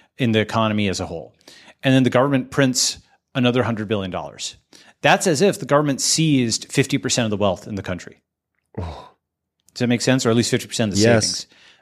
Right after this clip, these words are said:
Speaker 2: Yes, and I, I don't know how intuitively this comes to people, but yes, once you get it, once the penny drops, it's brutal.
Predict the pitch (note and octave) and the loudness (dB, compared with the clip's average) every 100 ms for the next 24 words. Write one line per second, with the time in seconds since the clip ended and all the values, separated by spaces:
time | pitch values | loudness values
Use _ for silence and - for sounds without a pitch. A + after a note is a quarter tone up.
0 | _ - B2 B2 C3+ A#2+ A#2+ A#2+ A#2 - | _ 2 4 4 2 -2 2 2 2 2
1 | A2+ C#3 D3+ C#3+ B2+ C3 A#2+ - C3+ B2+ | 2 4 4 4 6 4 4 4 4 4
2 | G#2+ A2 G#2 G2 - A2+ G#2+ A2+ B2+ C3+ | 4 2 2 0 0 -2 -2 -2 -2 0
3 | D3+ A2 F#2+ _ F#2+ F2 E2 G2+ A#2 B2+ | 0 0 -2 _ -4 -2 -2 0 2 2
4 | D3 B2 A2 A2 C3 G#2+ A2+ - G#2 A2+ | 2 2 4 4 4 2 -4 -4 -2 0
5 | G#2+ F#2+ F#2+ A2+ C#3 - _ _ - - | -2 0 2 2 0 -6 _ _ -18 -14
6 | - - _ _ - - G#2 G2+ | -12 -14 _ _ -20 -2 2 2